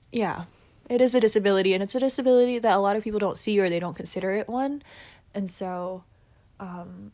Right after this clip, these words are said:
I think that adds an extra layer of confusion if I weren't to be secure with myself and accept-, accepting of myself and, uh, like, also just, um, yeah,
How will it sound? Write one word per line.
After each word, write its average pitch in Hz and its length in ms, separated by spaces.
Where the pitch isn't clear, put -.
I 196 60
think 185 240
that 196 160
adds 175 160
an 175 80
extra 202 320
layer 214 260
of 214 100
confusion 226 520
if 175 160
I 170 80
weren't 175 380
to 180 120
be 175 380
secure - 380
with 180 140
myself 175 640
and 165 160
accept-, - 460
accepting 175 460
of 165 100
myself 165 500
and, 165 300
uh, 139 320
like, 180 300
also 185 520
just, - 460
um, 247 460
yeah, 240 340